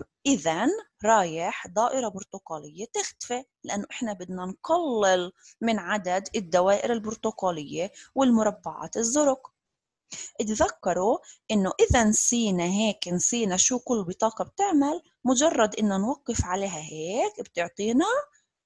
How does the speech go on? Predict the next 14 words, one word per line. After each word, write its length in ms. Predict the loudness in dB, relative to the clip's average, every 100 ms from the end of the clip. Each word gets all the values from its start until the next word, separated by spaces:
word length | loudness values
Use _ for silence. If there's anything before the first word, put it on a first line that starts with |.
| _ -2
اسمها. 720 | 0 0 0 -2 -2 -2 -4 _ _ _ _ _ _ -14
أوكي؟ 640 | -14 -4 -2 2 0 -2 _ _ _ _ -4
ضل 200 | -4 0
عنا 480 | 4 4 4 2 -2
القانون 460 | -8 -4 -2 -2
الثالث. 640 | -2 -2 0 0 -2 -6 -12 _ -14
القانون 380 | -2 2 2 2
الثالث 380 | 0 -2 -2
حكينا 420 | -2 -6 -2 0 2
إنه 140 | 2
هو 100 | 2
قانون 360 | 0 2 4 4
مختلف 440 | 0 -2 0 2
شوي. 340 | 2 2 0